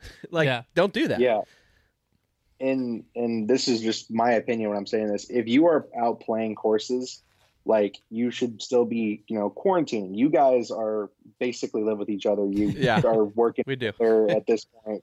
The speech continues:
Speaker 3: constantly doing foundation stuff and Supreme Flight stuff. Like, you guys have been in this quarantine for the entire time together with
Speaker 1: Yeah.
Speaker 3: Paul. Like, you guys are basically all in the same,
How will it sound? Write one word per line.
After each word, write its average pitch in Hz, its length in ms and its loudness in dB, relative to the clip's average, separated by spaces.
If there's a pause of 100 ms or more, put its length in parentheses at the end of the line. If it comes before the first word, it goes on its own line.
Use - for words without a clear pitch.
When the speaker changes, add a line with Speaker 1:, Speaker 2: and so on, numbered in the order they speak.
Speaker 3:
constantly 113 540 -4
doing 107 240 0
foundation 123 600 0
stuff 120 280 0
and 107 120 -8
Supreme 98 420 -10
Flight 139 200 0
stuff. 123 380 2 (580)
Like, 104 340 0 (420)
you 123 100 -4
guys 131 200 2
have 131 80 -2
been 120 100 -2
in 117 80 -4
this 107 120 -6
quarantine 110 560 -4
for 110 100 -10
the 104 80 -4
entire 110 280 2
time 107 220 -6
together 104 440 0
with 110 240 2
Speaker 1:
Yeah. 104 140 -8
Speaker 3:
Paul. 104 440 0
Like, 101 200 -8
you 107 80 -8
guys 107 220 -14
are 104 60 -4
basically 107 420 -2
all 107 220 2
in 107 80 -4
the 104 80 -8
same, 101 360 -10